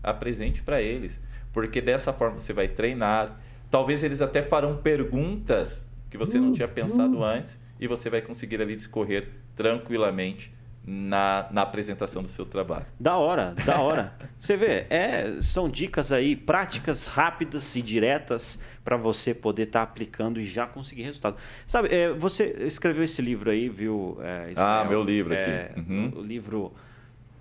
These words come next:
Speaker 2: é, anteriormente era Atitude Poderosa, essa nova versão é
Speaker 1: Altitude
Speaker 2: Atitude
Speaker 1: de
Speaker 2: de Alto
Speaker 1: Impacto.
Speaker 2: Impacto, né? É
Speaker 1: Ah, um detalhe aqui, Altair.
Speaker 2: Uhum.
Speaker 1: Me questionaram aqui, ó. Tá vendo que o alto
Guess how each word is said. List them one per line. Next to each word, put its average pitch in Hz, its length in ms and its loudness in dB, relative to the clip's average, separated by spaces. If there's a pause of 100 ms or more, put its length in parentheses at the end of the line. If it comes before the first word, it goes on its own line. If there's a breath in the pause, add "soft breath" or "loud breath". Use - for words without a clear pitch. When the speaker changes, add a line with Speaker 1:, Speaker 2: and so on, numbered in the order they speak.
(260)
Speaker 2:
é, 107 280 -4 (220)
anteriormente 127 1040 0
era 113 480 0
Atitude 113 640 -8
Poderosa, 107 800 0
essa 107 220 -6
nova 104 240 -2
versão 101 600 -2 (440 loud breath)
é - 80 -2
Speaker 1:
Altitude 107 580 2
Speaker 2:
Atitude 113 300 -4
Speaker 1:
de - 80 -12
Speaker 2:
de 110 220 -2
Alto 117 320 0
Speaker 1:
Impacto. 120 720 -2
Speaker 2:
Impacto, 104 40 -4
né? 113 240 -2 (500 loud breath)
É 104 840 0
Speaker 1:
Ah, 151 260 4
um 127 60 4
detalhe 147 400 4
aqui, 139 180 0
Altair. 120 500 4
Speaker 2:
Uhum. 113 300 -10
Speaker 1:
Me 117 220 0
questionaram 113 640 4
aqui, 120 260 2
ó. 98 200 2 (380 loud breath)
Tá 120 100 4
vendo 147 200 2
que 139 100 -2
o 123 80 6
alto 117 460 2